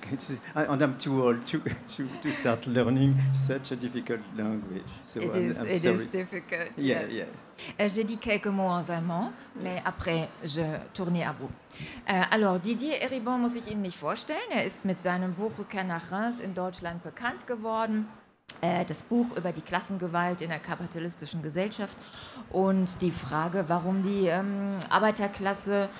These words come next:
Speaker 2: ähm, zunächst, äh, viele Jahre, äh, kommunistisch gewählt hat und dann, äh, sozusagen im rechten Spektrum gelandet ist. Ähm,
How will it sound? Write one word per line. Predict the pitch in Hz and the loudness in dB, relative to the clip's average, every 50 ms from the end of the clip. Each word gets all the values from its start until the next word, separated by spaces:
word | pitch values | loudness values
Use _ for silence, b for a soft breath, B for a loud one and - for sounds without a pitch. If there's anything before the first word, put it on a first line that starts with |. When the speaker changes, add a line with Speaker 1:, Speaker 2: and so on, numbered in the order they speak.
| B B B B B - - | B B B B B -2 2
Speaker 2:
ähm, | 165 175 180 180 185 185 185 185 185 185 185 185 180 | 2 4 4 4 4 2 2 2 2 2 0 0 -2
zunächst, | - - - 175 185 185 185 180 - - - - - - 160 | -2 -2 -2 0 2 2 0 -2 -6 -10 -12 -12 -8 -4 -2
äh, | 156 147 143 | -2 -2 -4
viele | - - 208 214 202 | -2 0 2 2 4
Jahre, | 175 170 165 170 170 170 170 170 170 170 165 170 - - | 4 4 2 2 2 2 2 4 4 2 0 -2 -6 -6
äh, | - 151 147 | -6 -6 -6
kommunistisch | - - 165 160 165 196 247 240 - 226 208 - | -4 -4 -4 0 2 2 0 0 -2 -6 -6 -4
gewählt | 208 190 185 185 180 175 - | -4 -2 0 0 -2 -2 -2
hat | 170 170 170 - | -4 -4 -2 -2
und | - 170 175 170 170 | -2 -2 -2 0 0
dann, | 170 165 170 170 170 170 B B B B B _ - | 0 2 2 0 0 -2 B B B B B _ -2
äh, | 160 160 160 160 156 | 0 2 2 0 0
sozusagen | 151 - 151 - - 160 151 151 - | -2 -6 -12 -8 -4 -2 -2 -2 -2
im | - 165 160 | -2 -2 -2
rechten | - 151 160 - - - 156 | -2 -2 -4 -4 -6 -6 -6
Spektrum | - - - 156 - - - 156 156 160 | -6 -2 -4 -4 -4 -2 -2 0 0 2
gelandet | - 156 151 151 151 156 160 160 - | 2 2 2 2 2 0 -2 -2 0
ist. | - 240 311 - - - B B B B B B B 240 B B - | -2 -2 -2 -2 -8 -14 B B B B B B B -16 B B 2
Ähm, | 196 202 202 202 208 202 | 4 4 6 6 4 4